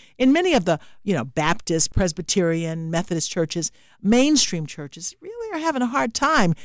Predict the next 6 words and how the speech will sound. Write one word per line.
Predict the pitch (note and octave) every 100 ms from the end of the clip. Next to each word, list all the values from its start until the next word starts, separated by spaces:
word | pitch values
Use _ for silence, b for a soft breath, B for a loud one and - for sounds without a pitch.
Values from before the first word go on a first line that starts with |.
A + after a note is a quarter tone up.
| b -
keeping | - C#4 - G#3+ F3+
big | D#3 F#3+ D3+
numbers, | F3 A#3 C4+ C3+ D3+ A3+
with | E4+
some | - C#4 F3
exceptions. | - - - - A#2+ - -